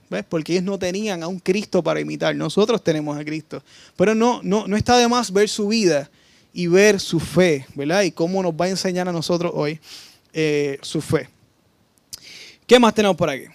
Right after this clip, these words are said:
Eh, un, un gran ejemplo de fe. Vamos a hablar de la palabra fe. La palabra fe viene del griego pistis. Pistis que, al igual que la palabra que nos llega de nosotros fe,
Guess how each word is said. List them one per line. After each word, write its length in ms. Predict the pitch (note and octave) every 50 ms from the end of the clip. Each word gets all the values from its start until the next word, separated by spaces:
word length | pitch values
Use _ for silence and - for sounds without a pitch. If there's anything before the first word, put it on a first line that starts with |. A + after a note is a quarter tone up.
| _ _ _ _ _ _ _ _ _ _ _ _ _ _ _ _ - - - - - - - - - _ _
Eh, 320 | - F3+ F#3 F3+ F3+ F3+ F3
un, 140 | F3+ G3 G3+
un 240 | G#3 G#3+ G3 F#3+ F#3+
gran 240 | F#3 G#3 G#3+ A3+
ejemplo 340 | A3+ G#3+ G#3+ G#3+ F#3+ - G#3+ G#3+
de 100 | G#3+ G3+
fe. 100 | - B3+
Vamos 180 | B3 A#3+ B3
a 40 | B3+
hablar 160 | C4+ C4+ C4+
de 100 | C4 C4
la 80 | C4 B3+
palabra 320 | A#3 A#3 A#3 B3 B3+ B3
fe. 260 | - - C#4 F4+ C4 D#3+ - _ _ _ _ - _ -
La 160 | - F3+ F#3
palabra 440 | F3+ F3+ G3 G3+ G3+ G3+ A3+ A#3+ B3+
fe 380 | A#3 - - B3 A#3+ A3 G3 F3+ - _ _ _ _ _ _ _ - - -
viene 260 | D#3 F3 G#3+ A#3+ B3+
del 180 | B3+ A#3+ A3+
griego 560 | G#3 G3 A3 A#3 A#3+ B3 A#3 A3 G#3 G3+ G3 - _ _ _ _ _ _ _ _ _ _ _ _ _
pistis. 640 | - C4 C4+ B3+ - - - F#3+ C#3+ C3 - - - _ _ _ _ _ _ _ _ - - _ _ _ _ _ _ _ _
Pistis 640 | - A#3 C4 C#4 - - - A#3 A3+ G#3+ - - - _ _ -
que, 340 | - G#3 G#3 G#3 G3 E3+ _ _ _ _ _ _ _ -
al 220 | - E3+ D#3+ D#3+ D#3+
igual 420 | D#3+ E3+ E3 E3+ F#3 G3+ A#3 A#3+
que 100 | - C4
la 160 | B3 A3+ G3+
palabra 680 | F3+ F#3+ E3+ E3 E3 F#3 G#3+ A3 G#3 F3 D#3 C#3 C#3+ - _
que 120 | - D#3+ D#3
nos 140 | D#3 D3+
llega 220 | D3 D#3 E3 F3+ G3+
de 40 | G3+
nosotros 500 | G3 F3+ - G3+ F#3+ G3+ G3+ F3+ - -
fe, 440 | - - F#3+ F#3 D#3 C3+ C3+ -